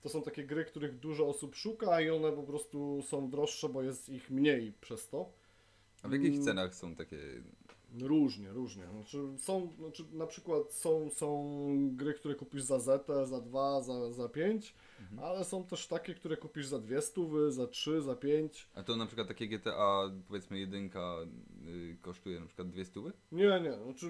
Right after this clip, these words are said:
Speaker 1: w taniej serii, w tych, co ja zbieram, to kosztuje
Speaker 2: Mhm.
Speaker 1: tam z cztery, pięć dych. No, jeżeli chciałbyś mieć pierwszą, pierwsze wydanie w pecetowym boksie, to będzie cię kosztować z dziewięć stów, osiem.
Speaker 2: Wow.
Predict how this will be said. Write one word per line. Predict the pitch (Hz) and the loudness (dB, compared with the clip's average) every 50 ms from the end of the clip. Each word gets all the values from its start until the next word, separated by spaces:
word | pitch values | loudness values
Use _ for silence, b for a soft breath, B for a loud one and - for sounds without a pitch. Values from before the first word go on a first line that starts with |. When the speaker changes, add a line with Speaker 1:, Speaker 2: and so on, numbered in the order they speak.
| 160 151 | -8 -8
Speaker 1:
w | - - | -2 6
taniej | - 247 247 240 220 208 | 8 10 10 10 8 6
serii, | 214 - 214 214 208 202 | 6 6 6 6 6 4
w | - | 0
tych, | - 190 - | -4 -10 -8
co | - - 175 | -4 0 2
ja | 180 175 | 4 2
zbieram, | - 156 160 180 185 175 160 147 | 2 2 2 2 2 2 0 -2
to | - 135 | -4 -8
kosztuje | - 120 107 101 156 143 | -8 -8 -6 -2 -2 -2
Speaker 2:
Mhm. | 139 127 120 | -2 -4 -6
Speaker 1:
tam | 120 - | -8 -10
z | |
cztery, | - - 131 135 127 123 127 | -10 -6 -2 -2 -2 -2 -2
pięć | - 135 120 120 123 | -4 -6 -6 -6 -8
dych. | 117 104 - - - - 151 | -10 -10 -12 -12 -14 -10 -2
No, | 156 165 170 165 165 170 | 2 4 6 6 6 6
jeżeli | 160 156 151 160 156 | 4 2 0 -2 -6
chciałbyś | 143 - - 175 165 160 160 143 | 2 8 10 10 10 10 8 2
mieć | 156 156 139 - | 0 -4 -2 2
pierwszą, | - 160 160 156 - - 165 147 147 147 143 143 139 135 139 127 | 4 4 4 4 4 0 0 0 0 -2 -4 -6 -6 -8 -6 0
pierwsze | 151 156 156 151 - 160 | 2 2 2 2 0 -4
wydanie | 135 143 143 147 151 156 156 156 151 143 139 135 135 | -4 -2 -2 -2 -2 -2 0 0 0 0 0 -2 -4
w | - - - | -8 -10 -8
pecetowym | 147 143 143 143 143 151 143 139 139 131 | -8 -6 -6 -4 -2 -2 0 2 2 2
boksie, | 127 143 165 190 - - - 180 - | 4 4 4 2 2 0 -2 -2 0
to | - 160 151 | 2 0 2
będzie | 135 143 139 139 135 139 | 2 0 0 0 0 -2
cię | - 139 | -4 -6
kosztować | - - 127 - - 139 131 131 117 104 - - - - - - - | -8 -10 -8 -6 -4 -4 -2 -4 -4 -6 -8 -10 -10 -10 -12 -12 -12
z | 123 117 113 113 | -10 -10 -8 -4
dziewięć | 107 123 131 135 156 151 147 - | -2 0 2 2 2 0 -2 -4
stów, | - - - 151 147 139 139 - - | -8 -6 -4 -2 -2 -2 -4 -8 -10
osiem. | 123 123 127 - - 156 143 139 127 - - - | -8 -8 -8 -6 -6 -4 -4 -4 -6 -10 -14 -10
Speaker 2:
Wow. | 95 107 147 143 123 101 85 80 | -6 -4 -2 -2 -2 -2 -2 -4